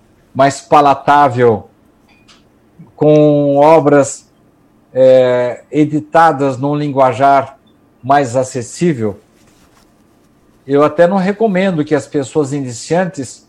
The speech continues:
comecem a estudar a doutrina espírita pelas obras de Kardec, porque é um linguajar um pouco difícil, clássico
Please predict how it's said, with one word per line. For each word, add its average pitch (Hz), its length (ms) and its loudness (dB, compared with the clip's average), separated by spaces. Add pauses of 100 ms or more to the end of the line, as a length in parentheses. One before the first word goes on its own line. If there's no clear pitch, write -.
(520)
comecem 170 680 -2
a - 20 0
estudar 147 540 -2
a - 20 -4
doutrina 139 360 -6
espírita 170 840 -4 (280)
pelas 165 320 2
obras 151 300 0
de 151 80 -8
Kardec, 143 640 -4 (560)
porque 135 220 -2
é 160 80 4
um 160 80 2
linguajar 127 880 -2 (1600)
um 120 40 -16
pouco 170 300 0
difícil, 143 800 -6
clássico 147 840 -4